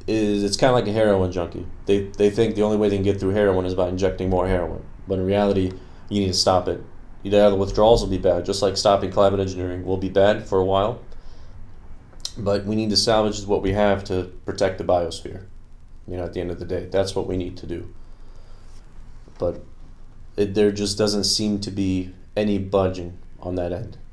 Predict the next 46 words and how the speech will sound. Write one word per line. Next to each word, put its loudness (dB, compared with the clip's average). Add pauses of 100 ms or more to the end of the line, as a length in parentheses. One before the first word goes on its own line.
(160)
You -4
know, 0
with -4
mainstream -2
media 2
and -2
academics, -2
they -2
don't -4
seem -4
to -6
be. -6 (480)
Dane 6
Wigington 0
confronted 0
and -4
did 2
it, 2
or 2
didn't, -2
didn't -4
confront, -2
but -6
did 0
a -6
debate 2
with -4
Douglas 2
McMartin -2
from -10
Caltech, 2 (1000)
and -2
he's 2
one 2
of 2
the 2
leading 2
geoengineers, 0
and -4
he 0
absolutely 0
wiped 4
the -4
floor 0
with -8
him. -14